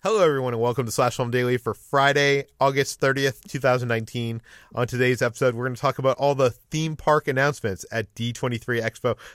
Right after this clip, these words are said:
two thousand nineteen. This is Slash Film Editor-in-Chief Peter Soretta, and joining me on today's podcast is Slash Film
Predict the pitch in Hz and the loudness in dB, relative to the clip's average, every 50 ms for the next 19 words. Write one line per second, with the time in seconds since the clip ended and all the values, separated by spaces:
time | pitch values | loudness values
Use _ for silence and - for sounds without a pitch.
0 | _ - - 156 139 - 135 120 120 117 117 117 117 107 - 120 117 113 107 - | _ -8 -4 -4 0 2 2 2 2 0 -2 -2 -2 -2 -4 -6 -6 -6 -6 -10
1 | _ - - _ - 120 123 107 95 - 120 101 101 - - 113 107 98 98 110 | _ -20 -20 _ -4 -4 -4 -4 -4 -4 -4 -4 -4 -2 -4 -6 -6 -4 -8 -6
2 | 110 113 101 107 107 107 101 92 - 113 104 95 - _ - - 147 139 - - | -6 -6 -6 -6 -8 -8 -8 -8 -6 -6 -6 -6 -8 _ -10 -6 -4 -4 -4 -4
3 | - 117 107 95 82 82 78 76 - _ - 110 107 117 117 110 107 107 104 98 | -4 -6 -6 -6 -6 -8 -12 -16 -18 _ -14 -8 -6 -4 -4 -4 -4 -6 -6 -6
4 | - 110 101 - - 107 104 - 104 98 - - - - - - - 101 - - | -8 -10 -10 -6 -6 -6 -4 -4 -6 -6 -8 -10 -20 -20 -20 -18 -14 -12 -6 -4
5 | 117 104 98 - - 104 95 87 | -4 -4 -4 -4 -6 -6 -6 -8